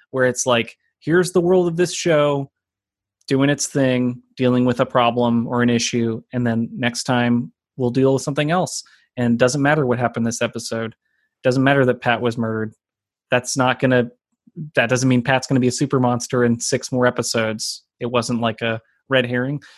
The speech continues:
I, and I appreciate that. I mean, it was, I, I smiled a lot watching the show. It was fun. I didn't have a sense of tension that I'm sure we'll cont-, we'll have a sense of tension forever afterwards.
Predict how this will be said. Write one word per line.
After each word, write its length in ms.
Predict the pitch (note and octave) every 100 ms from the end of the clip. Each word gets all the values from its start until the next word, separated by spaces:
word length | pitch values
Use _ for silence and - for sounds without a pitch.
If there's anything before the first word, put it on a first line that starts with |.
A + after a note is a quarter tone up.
| _ _ _ _
I, 100 | G3
and 140 | G3+ F#3+
I 80 |
appreciate 480 | G3 G#3+ A3+ G3 C#3+
that. 240 | B2+ A#2+ - -
I 60 | C#3
mean, 140 | C#3+
it 40 |
was, 320 | D3+ D3 - - -
I, 180 | E3+ F3+
I 220 | D#3+ F3
smiled 400 | D#3+ - F#3 G3
a 40 | D3
lot 200 | B2 B2
watching 280 | A#2+ -
the 60 | B2
show. 220 | A#2+ A#2+
It 60 | A2+
was 140 | A2+
fun. 340 | - C#3+ A#2 A#2 _ _ _ _ _ _ _ -
I 60 |
didn't 120 | C3 C3+
have 100 | C3
a 40 |
sense 280 | - C3+ C3+
of 80 | A#2+
tension 420 | C3+ B2+ A#2+ A2+
that 140 | A2+ - -
I'm 100 | A#2
sure 240 | - A#2+
we'll 280 | A#2+ A#2 A#2 _ -
cont-, 300 | C3 - -
we'll 120 | B2
have 220 | - B2+
a 40 | A#2+
sense 220 | C3 A#2+
of 80 | A#2+
tension 520 | - C3+ - A#2+ A#2+ - _
forever 440 | - C3+ C#3 B2 A2
afterwards. 720 | A2 - A2 G#2+ G#2+ -